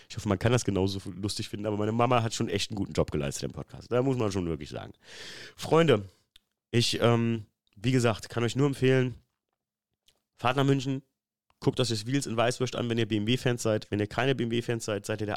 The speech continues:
auch willkommen. Das heißt, habt ihr, übrigens ganz wichtig, habt ihr irgendeinen Klassiker, egal was es ist, da stand auch ein Passat, äh, L X rum oder so. Total geil. Fahrt einfach hin. Das ist der Hammer. Also die, die, die, das, das, das ist markenoffen rein theoretisch da.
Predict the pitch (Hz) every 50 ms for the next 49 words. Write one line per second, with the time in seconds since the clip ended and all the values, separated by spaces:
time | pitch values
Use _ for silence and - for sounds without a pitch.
0 | - - - - - - 196 - - 95 85 87 - - - - _ - 98 107
1 | 110 - - 117 - - 135 - - 101 113 120 104 117 110 107 101 - - 104
2 | - - - 277 - 110 - - _ - - _ _ - 98 - - - - 185
3 | 262 294 160 117 98 - 98 90 - 85 - - - - 104 101 143 180 254 254
4 | - 95 90 87 76 76 - - 98 - - 123 127 - 107 107 113 104 - 104
5 | 98 - - 127 135 - - - _ _ 104 113 110 - - 98 107 - 180 -
6 | - - - 101 98 95 87 87 87 87 87 87 85 - - - - - - _
7 | _ _ _ _ - 151 151 - - 160 202 190 175 180 208 214 196 123 - _
8 | _ - - 170 175 180 185 185 185 - 185 202 208 151 - _ 135 135 151 156
9 | - 170 147 147 175 202 190 131 107 - 120 131 135 139 - - 156 151 131 -
10 | 143 143 233 - - 139 139 131 120 - - - - - 135 - - 131 127 -
11 | - _ - 120 107 170 208 185 - - 127 143 180 - - 151 - - 98 -
12 | - 92 92 - 92 87 - 92 90 90 87 - 82 - 82 80 78